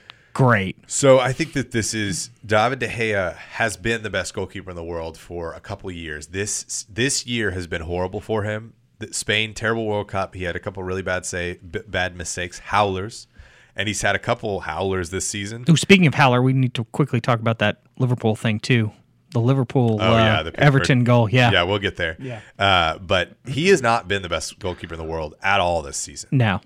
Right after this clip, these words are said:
Speaker 2: And, uh, he has twenty more saves than any other goalkeeper in the Big Six.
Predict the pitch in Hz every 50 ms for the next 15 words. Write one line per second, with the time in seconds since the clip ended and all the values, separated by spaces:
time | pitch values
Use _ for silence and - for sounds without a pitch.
0 | _ - 98 95 92 90 90 87 85 82 82 85 82 85 85 80 78 73 76 -
1 | _ _ _ - 110 135 139 127 - - - 156 147 151 143 - - 123 113 101
2 | 98 110 101 98 104 107 110 101 98 87 101 95 95 - - 101 - - 92 -
3 | - - 107 104 92 95 82 - _ - 101 92 - - - - - - 110 -
4 | - _ - - - - -